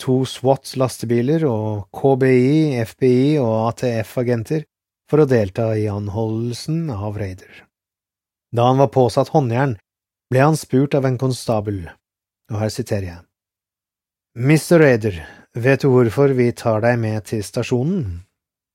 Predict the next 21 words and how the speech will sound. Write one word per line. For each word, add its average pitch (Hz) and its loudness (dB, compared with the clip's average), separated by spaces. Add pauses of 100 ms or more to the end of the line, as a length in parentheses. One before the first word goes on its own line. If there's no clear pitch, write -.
(500)
Raider 123 4
svarte, 147 0
og 113 0
jeg 107 -2
siterer: 139 2 (840)
"Å, 160 4
jeg 143 4
har 113 4
mine 123 2
mistanker. 143 0 (400)
Hvorfor 117 -4
spør 110 -6
du?" 139 -6 (1000)
Sitat 117 -2
slutt. - -18 (2000)
Den 143 0
åtteogtyvende 160 2
februar 117 2
tyve 139 0
null 131 0
fem 90 -4